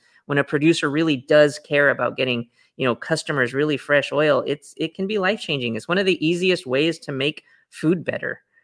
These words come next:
and health better, you know? It's just that we have to figure out how to do it,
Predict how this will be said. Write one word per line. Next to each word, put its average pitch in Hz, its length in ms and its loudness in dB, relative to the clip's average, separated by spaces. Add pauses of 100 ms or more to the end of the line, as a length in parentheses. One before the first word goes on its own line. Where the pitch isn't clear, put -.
(140)
and 127 180 -2
health 135 380 0
better, - 400 -8
you 117 120 -8
know? 131 280 -8 (120)
It's 123 220 -6
just - 260 -2
that 135 120 -2
we 131 200 -2
have 139 240 -4
to 135 80 -8
figure 131 420 -6
out 123 300 0 (340)
how 135 380 2
to 143 180 -12
do 160 240 -2
it, - 220 -6